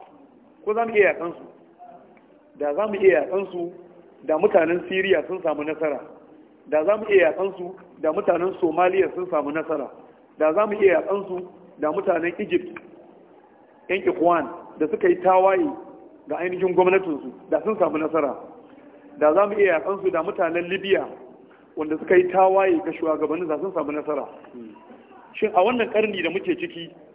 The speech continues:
a ina ne mutane suka ɗauki makami ga shugabanninsu suka samu nasara?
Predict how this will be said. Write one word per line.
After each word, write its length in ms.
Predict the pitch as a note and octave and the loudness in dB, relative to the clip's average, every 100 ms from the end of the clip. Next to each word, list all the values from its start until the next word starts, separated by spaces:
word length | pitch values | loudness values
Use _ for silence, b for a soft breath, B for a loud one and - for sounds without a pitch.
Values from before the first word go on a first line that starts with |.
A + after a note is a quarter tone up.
| _ - - | _ -18 -6
a 60 | E3+ F3+ | -4 -2
ina 220 | G3+ A#3 | 0 2
ne 100 | G3 | 0
mutane 380 | G3 F#3 F3 F#3 | 2 0 0 -2
suka 140 | F#3+ | -4
ɗauki 320 | F3+ D#3 - F#3 | -2 -4 -4 -4
makami 480 | F#3 F#3+ F#3 F#3+ - - - - _ - | -2 -2 -4 -8 -14 -20 -20 -20 _ -8
ga 80 | D#3 | -4
shugabanninsu 800 | E3 D#3 D3+ D3+ D#3+ F#3 - C4+ - | 4 4 4 2 -2 -4 -6 -10 -8
suka 140 | F#3 F3+ | 0 2
samu 200 | D3+ D#3 | 2 0
nasara? 360 | D#3+ D#3+ C#3+ | -2 0 0